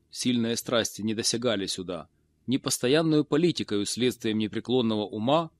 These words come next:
и познания жизни. Это был хаос браней за временное, за минутное, браней разрушительных,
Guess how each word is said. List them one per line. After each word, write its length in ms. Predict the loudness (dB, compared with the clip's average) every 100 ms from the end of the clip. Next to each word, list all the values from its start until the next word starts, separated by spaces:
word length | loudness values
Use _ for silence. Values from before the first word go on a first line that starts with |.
| _
и 60 | -10
познания 600 | -6 -2 0 2 2 2
жизни. 540 | 0 -2 -2 -12 -16 _ _ _ _ _ _ _ -2
Это 300 | 0 2 0
был 280 | 4 4 4
хаос 500 | 0 0 2 0 -2
браней 580 | 0 2 4 4 2 -2
за 220 | -6 -2 2
временное, 760 | 4 4 4 0 -4 -8 -12
за 180 | -8 -2
минутное, 720 | 2 6 6 4 -6 -10 -12 _ _ -16
браней 460 | -6 2 4 4 2
разрушительных, 880 | 0 -2 2 2 2 -2 -6 -12